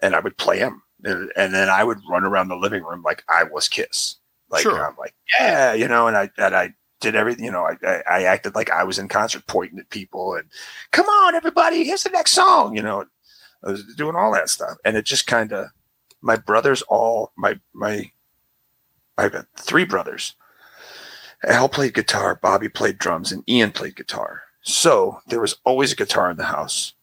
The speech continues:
Speaker 1: There was always a drum set in the house. And I guess just, and, and we had an organ. I, I took organ lessons when I was in second grade.
Speaker 2: Oh, wow. I didn't know that.
Speaker 1: Fir-, first grade. Yeah, first, first grade.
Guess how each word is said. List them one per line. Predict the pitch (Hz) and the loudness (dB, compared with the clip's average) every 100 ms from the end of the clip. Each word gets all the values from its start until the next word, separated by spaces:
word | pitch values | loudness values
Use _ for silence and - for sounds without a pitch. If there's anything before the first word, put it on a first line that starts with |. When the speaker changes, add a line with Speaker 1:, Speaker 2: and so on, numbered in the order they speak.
| _ | _
Speaker 1:
There | - 90 | -4 -2
was | 92 | 0
always | 90 - | -2 -4
a | |
drum | - 165 160 | -2 0 2
set | - - - | 0 -2 -10
in | |
the | - | -10
house. | - - - - _ _ _ _ _ _ - | -10 -8 -10 -10 _ _ _ _ _ _ -2
And | 95 92 80 76 73 - _ _ _ _ _ _ _ _ - | 0 2 2 -2 -6 -18 _ _ _ _ _ _ _ _ -4
I | - - | -4 -2
guess | - 110 - - | 0 0 0 0
just, | - - - - - - - - | 0 2 0 -2 -10 -10 -4 -2
and, | 127 - | 0 -2
and | 113 - | -4 -6
we | 107 | -2
had | 107 | -2
an | 101 | -2
organ. | 92 95 95 95 - - | -4 -2 -4 -8 -10 -8
I, | - - - | -4 0 0
I | |
took | - 98 | 0 -4
organ | 85 98 92 | -4 -4 2
lessons | 85 85 87 | 2 2 -4
when | 82 | -8
I | 87 | -6
was | 85 - - | -6 -6 -8
in | - | -4
second | - - - - - - | 0 0 0 0 0 -4
grade. | - 104 104 104 | -8 -6 -6 -2
Speaker 2:
Oh, | 175 | 0
wow. | 90 78 | 0 -2
I | - | -8
didn't | 87 67 | -12 -12
know | 58 | -16
that. | 65 | -12
Speaker 1:
Fir-, | - 123 - | -4 -4 0
first | 139 123 | 2 2
grade. | - 147 - _ _ _ - | 2 2 0 _ _ _ -6
Yeah, | - | -4
first, | - - - _ | -4 -8 -12 _
first | - - | -10 -10
grade. | - - | -10 -18